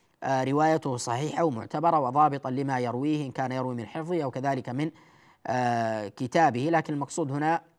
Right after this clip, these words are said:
آه، سوء الحفظ ما يتعلق بالحفظ الذي هو حفظ الصدر، فيطرأ عليه مثلا إما كبر السن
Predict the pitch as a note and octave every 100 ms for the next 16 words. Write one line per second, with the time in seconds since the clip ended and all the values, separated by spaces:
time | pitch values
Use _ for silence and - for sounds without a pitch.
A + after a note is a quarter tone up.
0 | _ - C3 B2+ - C#3+ A#2 D#3 D#3 D#3
1 | C#3+ D3 D3+ C#3+ C3+ D3 E3 D#3+ C#3+ C#3
2 | C3+ B2+ E3+ C3+ B2+ D#3 D#3+ D3 E3 D#3
3 | - F#3 C#3+ - _ _ _ _ _ _
4 | - D#3+ D#3+ E3 G3 C4 A#3+ E3+ D#3 E3+
5 | D#3+ D#3 D#3 D#3+ F#3+ E3 C#3 D#3+ C#3 B2+
6 | - C#3+ C3+